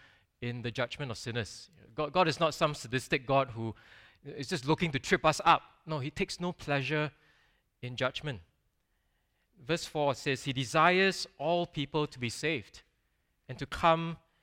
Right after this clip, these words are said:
to the knowledge of the truth." You know, all peoples. God has this amazing global concern for the nations, you know, for people from every language, culture,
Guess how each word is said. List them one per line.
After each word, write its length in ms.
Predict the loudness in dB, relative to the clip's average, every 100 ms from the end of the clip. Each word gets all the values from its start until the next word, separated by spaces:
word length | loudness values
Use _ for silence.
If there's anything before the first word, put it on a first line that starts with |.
| _ _ _
to 100 | -8
the 80 | -4
knowledge 520 | -2 0 -2 -4 -6 -8
of 120 | -6
the 80 | -6
truth." 520 | -4 -4 -6 -12 -20 _ _ _ _ _ _ _ _ _ _ _ _ _
You 80 | -16
know, 60 | -6
all 200 | -4 -2
peoples. 720 | -2 -2 -2 -4 -4 -6 -6 _ _ _ _ _ _ _ _ -2
God 240 | 0 0
has 260 | -2 -4 -2
this 340 | -4 -4 -10 -12
amazing 720 | -10 -8 -4 -4 -2 -4 -4 -8
global 760 | -6 -2 -2 0 0 0 -2 -8 _ _ _ _ _
concern 760 | -8 -4 -4 0 0 0 -2 -8 _ _ _ _ _
for 180 | -4
the 100 | -2
nations, 600 | 0 0 0 -2 -4 -14 -18 _
you 60 | -20
know, 60 | -18
for 180 | -14 -8
people 640 | -6 0 6 6 6 2 -10 -20 _ _ _ _ _
from 260 | -8 -8 2
every 340 | 2 4 2
language, 720 | 6 4 6 2 0 0 -6 -2
culture, 680 | 0 0 0 0 2 0